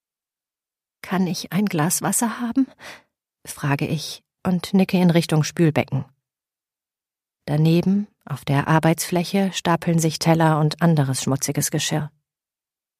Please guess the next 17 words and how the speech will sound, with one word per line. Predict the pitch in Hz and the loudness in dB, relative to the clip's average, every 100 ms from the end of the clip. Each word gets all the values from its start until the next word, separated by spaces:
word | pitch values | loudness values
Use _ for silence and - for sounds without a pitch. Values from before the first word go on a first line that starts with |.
| _ _ _ - - _ - | _ _ _ -20 -20 _ -6
Die | 175 | 0
leeren | 180 196 202 202 | 4 6 6 6
Weingläser | 180 190 175 156 156 147 | 8 6 6 4 4 2
vom | 160 | 0
Vorabend. | - 175 165 143 127 127 - - _ _ _ _ _ _ | 2 2 2 2 -2 -6 -10 -16 _ _ _ _ _ _
Zwei. | - - 147 143 - _ _ _ _ _ _ _ _ _ | -12 -2 0 0 -4 _ _ _ _ _ _ _ _ _
Ketchupflecken | - 143 - 139 - 147 - 143 143 | -8 -4 -2 -2 2 2 4 2 2
und | 147 - | -2 -2
Krümel | - 170 170 180 | 4 6 8 6
von | 180 151 | 2 -2
gebratenem | 143 127 135 147 143 143 | -2 0 0 2 2 4
Reis | 135 143 151 139 | 4 4 2 0
mit | 147 | -2
Eiern | - 147 139 | 2 2 2
auf | 135 131 | 0 -2
der | 131 139 | -4 -2
Arbeitsplatte. | 139 131 - 143 135 - | -2 -4 -6 -6 -6 -8